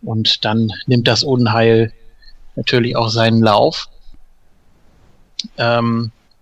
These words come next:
denn sie liest zwei Werke von ihm. Das eine liest sie an, das ist das Manuskript, was er dabei hatte. Und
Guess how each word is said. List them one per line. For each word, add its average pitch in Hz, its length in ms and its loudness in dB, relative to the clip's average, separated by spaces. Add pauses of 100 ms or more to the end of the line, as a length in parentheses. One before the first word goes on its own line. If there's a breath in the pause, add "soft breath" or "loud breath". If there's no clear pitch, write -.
(200)
denn 135 600 -2
sie 131 680 -2
liest - 640 -4
zwei 123 580 2
Werke 123 360 0
von 131 220 -4
ihm. 139 200 -2
Das 127 140 -4
eine 120 300 -2
liest 120 320 -6
sie - 140 -8
an, 151 240 -2
das 127 180 -6
ist - 140 -14
das 113 120 -6
Manuskript, 110 600 -4
was 123 180 0
er 123 100 0
dabei 117 440 2
hatte. 190 400 0 (640 loud breath)
Und 135 600 -2